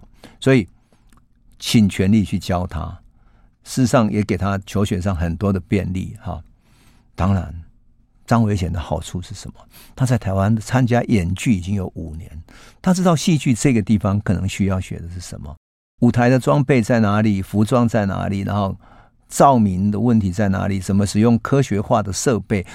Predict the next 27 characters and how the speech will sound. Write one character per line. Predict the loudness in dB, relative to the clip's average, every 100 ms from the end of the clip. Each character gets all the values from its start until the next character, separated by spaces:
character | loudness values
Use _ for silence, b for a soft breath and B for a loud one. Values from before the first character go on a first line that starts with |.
| B
使 | -2
得 | 2 2
舞 | 2
台 | 0 -2
效 | 2 2
果 | 2 -4
更 | 0 0 0
好 | -2 -4 -6 _
啊？ | -4 -4 B B B
那 | 4
舞 | 4 2
台 | 2
的 | 2
装 | 4 2 2
置 | 0 -2 0 0 b b b b _ _ _
等 | 2 4 4
等 | 2 0
的 | -2
这 | 2 2
些 | 2 0
呢， | 0 0
他 | 0
都 | 0
想 | 0 -4
要 | -6
学， | -8 -10
学。 | -10 -12 -12